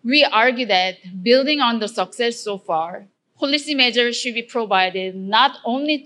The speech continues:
to enhance and protect workers' welfare, but also to facilitate their career development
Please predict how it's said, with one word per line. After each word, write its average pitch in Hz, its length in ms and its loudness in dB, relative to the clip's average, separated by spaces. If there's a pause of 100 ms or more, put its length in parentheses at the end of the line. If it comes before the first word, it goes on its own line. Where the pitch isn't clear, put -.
to 262 160 -6
enhance 233 800 -6 (300)
and 208 300 -6 (200)
protect 277 560 0
workers' 240 600 0
welfare, 214 800 -2 (500)
but 254 140 6 (100)
also 277 400 6
to 214 100 0
facilitate 226 1080 -2
their 233 180 2
career 302 680 -2
development 202 960 -2